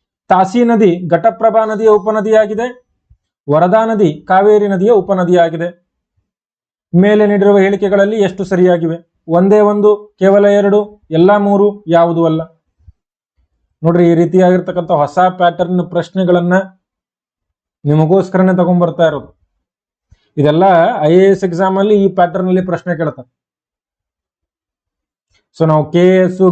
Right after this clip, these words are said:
ಕೆ ಪಿ ಎಸ್ ಸಿ ಇವೆಲ್ಲ ನೋಡ್ರಿ, ಕೆ ಪಿ ಎಸ್ ಸಿ ಕೆ ಎ ಎಲ್ಲ ಯು ಪಿ ಎಸ್ ಸಿ ಏನ್ ಮಾಡ್ತಿರ್ತದಲ್ಲ ಅದನ್ನ ಅಬ್ಸರ್ವ್ ಮಾಡ್ತಿರ್ತದೆ.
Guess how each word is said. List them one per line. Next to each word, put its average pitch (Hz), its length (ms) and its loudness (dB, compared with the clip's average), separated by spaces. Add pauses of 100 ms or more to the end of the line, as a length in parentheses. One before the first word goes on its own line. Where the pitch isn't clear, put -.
ಕೆ 175 120 0
ಪಿ 185 140 0
ಎಸ್ 180 200 0
ಸಿ 190 60 -6
ಇವೆಲ್ಲ 175 300 0
ನೋಡ್ರಿ, 180 200 -6
ಕೆ 156 180 -8
ಪಿ 180 80 2
ಎಸ್ 165 100 0
ಸಿ 165 80 -8
ಕೆ 165 80 -4
ಎ 180 140 2
ಎಲ್ಲ 175 200 0
ಯು 175 200 0
ಪಿ 202 120 -2
ಎಸ್ 202 220 2
ಸಿ 214 80 -12
ಏನ್ 202 240 0
ಮಾಡ್ತಿರ್ತದಲ್ಲ 202 540 -4
ಅದನ್ನ 208 180 -2
ಅಬ್ಸರ್ವ್ 170 340 -2
ಮಾಡ್ತಿರ್ತದೆ. 151 500 -6